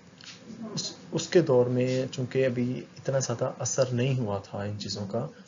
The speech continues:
आहिस्ता आहिस्ता अगरचे शुरू हो गया था, लेकिन फिर भी as compare to अकबर के मुकाबले में बेहतर था। लेकिन overall अगर देखा जाए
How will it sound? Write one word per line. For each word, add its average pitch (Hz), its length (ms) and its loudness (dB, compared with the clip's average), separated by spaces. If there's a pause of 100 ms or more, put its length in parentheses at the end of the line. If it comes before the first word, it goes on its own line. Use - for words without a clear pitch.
(100)
आहिस्ता 120 300 0
आहिस्ता 131 240 0
अगरचे 123 480 -2
शुरू 143 220 -2
हो 117 120 0
गया 113 200 2
था, 104 260 -10 (400)
लेकिन 123 600 2 (1040)
फिर 151 160 4
भी 113 200 -2
as 120 260 0
compare 110 400 0
to 113 380 -2 (300)
अकबर - 260 2
के 120 60 -2
मुकाबले 104 340 -2
में 107 120 -6
बेहतर 110 260 0
था। 123 260 -4
लेकिन 120 260 -4
overall 123 340 0
अगर 120 140 -6
देखा 110 280 -6
जाए 113 220 0